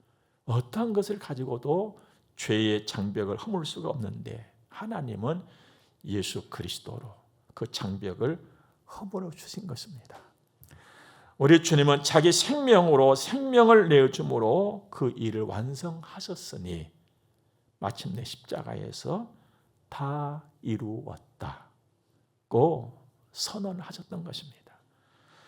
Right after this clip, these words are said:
사실 이 땅에 사는 그 누가 자기의 삶을 다 이룰 수가 있겠습니까?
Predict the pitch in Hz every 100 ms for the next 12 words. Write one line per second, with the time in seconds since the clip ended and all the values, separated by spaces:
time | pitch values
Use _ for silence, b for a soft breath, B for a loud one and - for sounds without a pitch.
0 | b b b b b b _ - - 170
1 | 170 151 135 123 131 208 175 175 160 -
2 | 147 139 131 - 139 120 107 113 107 107
3 | 123 _ _ _ _ - - 175 175 156
4 | - 175 143 135 - - 123 - 117 123
5 | - - - - - - 101 - -